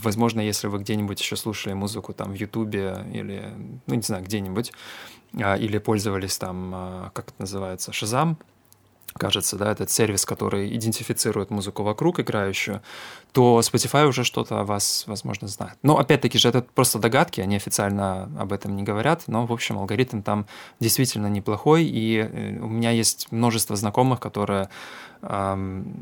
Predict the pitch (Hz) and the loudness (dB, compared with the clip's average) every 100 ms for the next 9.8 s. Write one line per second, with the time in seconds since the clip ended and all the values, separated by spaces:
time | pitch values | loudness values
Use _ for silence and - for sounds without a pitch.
0 | 104 113 135 127 151 139 - 120 - 127 | -4 2 4 6 4 2 0 -4 0 2
1 | 117 117 113 - 107 101 98 95 - 107 | 2 -2 -4 -2 -2 0 0 -2 -6 -10
2 | 98 80 - 67 - 110 104 - 123 - | -12 -14 -14 -14 -6 -4 -4 2 2 4
3 | 117 113 - 113 107 101 107 107 - 120 | 2 0 -2 -2 -2 0 -2 -2 -4 -4
4 | 107 104 - - 101 101 101 98 95 95 | -2 -4 -6 -10 -4 -2 0 -2 -2 -6
5 | - - 117 104 101 101 98 107 104 107 | -10 -6 -2 0 0 -2 0 0 0 2
6 | 107 98 85 - - - - - - - | 2 2 0 -4 -4 -10 -18 -16 -16 -16
7 | - - 117 117 127 165 165 156 151 143 | -12 2 4 6 6 8 8 6 4 4
8 | 143 135 135 123 131 123 139 131 - 113 | 2 2 2 0 0 2 4 4 2 -4
9 | - 135 131 - 120 120 117 | 2 2 2 0 4 6 6